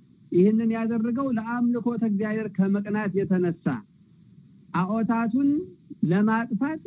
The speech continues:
ወይም ደግሞ ካህናተ ጣዖቱን ለማስወገድ ብሎ፣ ይህም የዘ-፣ የመጣላቸው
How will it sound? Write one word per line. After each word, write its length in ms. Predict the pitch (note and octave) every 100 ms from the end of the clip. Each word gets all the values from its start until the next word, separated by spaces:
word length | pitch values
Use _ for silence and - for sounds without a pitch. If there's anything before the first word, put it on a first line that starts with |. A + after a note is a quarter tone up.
| -
ወይም 240 | F3+ G3
ደግሞ 240 | F#3+ G3+ A3+ D4
ካህናተ 460 | G3+ G#3 G#3 G#3+ G3 G3+
ጣዖቱን 460 | - G3+ G3+ A#3+ D4
ለማስወገድ 680 | F3 F#3+ F#3 F#3 E3+ F3+ D#3+
ብሎ፣ 160 | C#3 C3 A#2 - - - - - - - - - - _ E3+
ይህም 260 | G3 B3
የዘ-፣ 260 | B3 A3+ B3
የመጣላቸው 840 | A3 A3+ A#3 - B3 B3 B3 -